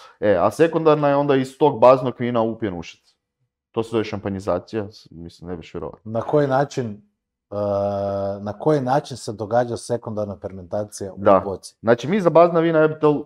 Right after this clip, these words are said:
Speaker 1: reći samo, ovo, ovo je užasno bitno. Ovo, kad pričamo o šampanjizaciji, to je recept. Znači, to je baš recept.
Speaker 2: Mhm.
Speaker 1: I tu nema, ono, to se tak radi svugdje u svijetu. A,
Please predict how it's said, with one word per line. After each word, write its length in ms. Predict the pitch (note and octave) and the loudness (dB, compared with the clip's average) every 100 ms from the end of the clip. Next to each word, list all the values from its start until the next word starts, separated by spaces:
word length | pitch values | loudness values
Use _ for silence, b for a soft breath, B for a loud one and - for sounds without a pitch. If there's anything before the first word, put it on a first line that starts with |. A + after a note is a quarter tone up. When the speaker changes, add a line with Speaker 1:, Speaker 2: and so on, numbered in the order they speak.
| _ - | _ -4
Speaker 1:
reći 300 | B2 C#3+ - | 0 0 0
samo, 200 | D3 C#3 - _ _ | 0 0 -4 _ _
ovo, 280 | B2+ C3 A#2+ | 2 2 4
ovo 180 | B2+ C#3 | 4 4
je 60 | C#3 | 4
užasno 400 | E3 A#2+ - G#2+ | 2 -2 -8 -6
bitno. 400 | G#2 G#2+ C3 B2 _ _ _ _ _ _ - | -6 -6 -8 -8 _ _ _ _ _ _ 4
Ovo, 420 | C3 C#3 A2+ - | 6 6 4 0
kad 180 | A#2+ G2 A2 - | -6 -6 -14 -8
pričamo 280 | C#3 C3+ B2+ | -8 -4 -6
o 40 | |
šampanjizaciji, 640 | - A2+ A#2+ A#2 B2+ - | -6 -4 -2 4 4 4
to 60 | A#2 | -2
je 40 | |
recept. 460 | A2 - F#2 _ _ _ _ _ | -2 -4 -8 _ _ _ _ _
Znači, 240 | G#2 - - | -14 -4 2
to 60 | |
je 40 | C3+ | 4
baš 220 | C3 - | 4 2
recept. 480 | G2+ F#2 - _ _ - | -10 -10 -10 _ _ -20
Speaker 2:
Mhm. 200 | F2 F2+ E2+ b b | -18 -18 -20 b b
Speaker 1:
I 120 | A2 | -6
tu 120 | B2 A#2 | -2 0
nema, 300 | G#2+ G2 F2 | 0 0 -2
ono, 200 | F#2+ F#2+ | -4 -2
to 140 | A#2+ | -2
se 120 | - | 2
tak 140 | A#2 A2 | 2 4
radi 180 | G#2+ | 2
svugdje 260 | - A2 G2 | 2 -6 -6
u 60 | F2+ | -6
svijetu. 400 | G#2+ A2 A2 - b b b b b _ _ _ - | -6 -6 -8 -14 b b b b b _ _ _ -10
A, 460 | A2 G#2 G#2 G#2+ | -4 -2 0 0